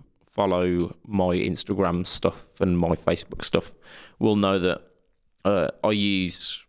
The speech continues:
uh, a mobile a lot of the time, uh, with,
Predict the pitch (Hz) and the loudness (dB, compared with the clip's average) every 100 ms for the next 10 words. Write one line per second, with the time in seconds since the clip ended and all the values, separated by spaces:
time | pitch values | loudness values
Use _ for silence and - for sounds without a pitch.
0 | _ - 87 78 - 98 90 85 85 87 | _ 0 0 0 0 2 0 0 0 0
1 | 87 85 80 87 - 87 82 - _ _ | 0 0 -2 -6 -4 -2 -2 -8 _ _
2 | _ _ _ - 95 - 135 147 | _ _ _ -2 -2 0 0 -2